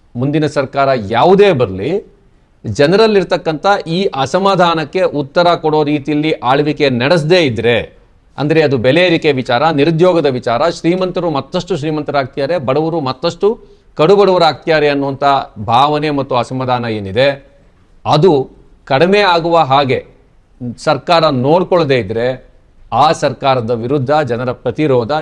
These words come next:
ಇಡೀ ದೇಶದಲ್ಲಿ ವಿಪರೀತ ಆಗುತ್ತೆ. ಒಂದು ವೇಳೆ ಮೋದಿಯವರೇ ಅಧಿಕಾರಕ್ಕೆ ಬಂದ್ರೆ, ಅದು ಒಂದು ಬೃಹತ್ ಆಂದೋಲನದ ರೂಪ ತೆಗೆದುಕೊಳ್ಳುತ್ತೆ. ಅದಕ್ಕೆ ಕಾರಣ ಜನ ಅದರಿಂದ ಬಾಧಿತರಾಗಿರೋದು ಮಾತ್ರ ಅಲ್ಲ, ಬಾಧಿತರಾಗುವ ಜನರ ಭಾವನೆಗಳಿಗೆ ದನಿಯಾಗುವಂಥ ಕೆಲಸವನ್ನ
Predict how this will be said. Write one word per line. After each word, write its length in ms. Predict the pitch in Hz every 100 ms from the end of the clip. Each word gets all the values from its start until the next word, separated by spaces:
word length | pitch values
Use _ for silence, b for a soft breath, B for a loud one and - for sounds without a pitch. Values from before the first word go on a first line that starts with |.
| -
ಇಡೀ 280 | 117 139 147
ದೇಶದಲ್ಲಿ 520 | 107 123 123 104 156
ವಿಪರೀತ 400 | 127 107 127 120
ಆಗುತ್ತೆ. 640 | 104 95 85 98 80 - _ _ _ _ _ _ - -
ಒಂದು 280 | 190 240
ವೇಳೆ 160 | 226 226
ಮೋದಿಯವರೇ 540 | 185 160 214 254 240
ಅಧಿಕಾರಕ್ಕೆ 480 | 226 175 175 170 143
ಬಂದ್ರೆ, 500 | 117 101 98 127 - _ _
ಅದು 200 | 123 185
ಒಂದು 240 | 160 131 185
ಬೃಹತ್ 440 | 123 135 170 -
ಆಂದೋಲನದ 680 | - 113 151 160 175 170 160
ರೂಪ 260 | 143 143
ತೆಗೆದುಕೊಳ್ಳುತ್ತೆ. 580 | 143 123 107 98 92 - _ _ _ _ _ _ -
ಅದಕ್ಕೆ 340 | 147 147 135
ಕಾರಣ 400 | - 123 180 165 104 95 -
ಜನ 200 | 110 151
ಅದರಿಂದ 320 | 147 123 131
ಬಾಧಿತರಾಗಿರೋದು 800 | 123 101 143 170 165 143 131 117
ಮಾತ್ರ 260 | 110 107 110
ಅಲ್ಲ, 240 | 101 160
ಬಾಧಿತರಾಗುವ 960 | 135 107 131 147 139 135 123 127 135 165
ಜನರ 340 | 127 120 147
ಭಾವನೆಗಳಿಗೆ 840 | 127 104 120 160 180 147 123 156
ದನಿಯಾಗುವಂಥ 720 | 165 113 185 214 202 175 165 147
ಕೆಲಸವನ್ನ 520 | 127 110 110 95